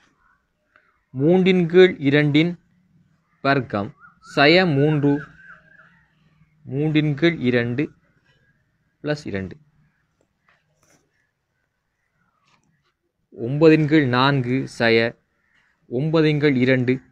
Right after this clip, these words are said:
சக இரண்டு. இப்போது போமோசி நான்கு எடுத்தால் ஒன்பது மைனஸ் ரெண்டு பதினெட்டு பிளஸ் எட்டு. ஒன்பது சய பத்தின் கீழ்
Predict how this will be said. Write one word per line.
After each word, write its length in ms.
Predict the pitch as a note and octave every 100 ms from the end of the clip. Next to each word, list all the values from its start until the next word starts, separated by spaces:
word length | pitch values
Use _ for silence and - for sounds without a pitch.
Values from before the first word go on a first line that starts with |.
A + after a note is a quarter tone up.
| _
சக 500 | - - D#3 G#3+ F3+
இரண்டு. 340 | G#2+ F#2 E2+ _ _ _ _ _ _ _
இப்போது 320 | A2+ C3 C#3+
போமோசி 480 | C#3 D3 D3+ D3 D3
நான்கு 320 | B2+ B2 A#2
எடுத்தால் 480 | A#2 A2+ A#2+ B2+ C#3+ _ _
ஒன்பது 600 | A#2+ B2 D3 C#3+ C3+ D#3+ - _ _ _ _
மைனஸ் 500 | A2 A#2 C3 D3+ - _ _ _ _ _ _ _ _ -
ரெண்டு 420 | C3+ C#3+ D3+ - _ _ _ _
பதினெட்டு 640 | C#3 F3 E3+ A#2 B2+ B2+ - _ _
பிளஸ் 400 | C3+ C#3 C#3+ - _ _ _ _ _ _ _ -
எட்டு. 340 | B2 A2 - _ _ _ _ _ _ _ _ _ _ _ _ _ _ _ _ _
ஒன்பது 560 | A#2+ D3 D#3+ D#3+ D#3+ F3 - -
சய 420 | D#3+ A2+ F#2 G#2+ - _ _ _ _ _ _ _ _ _ _ _ _ _ _ _ _ _ _ _ _ _ _ _
பத்தின் 480 | C3+ C3 - E3 D3
கீழ் 240 | E3 F#3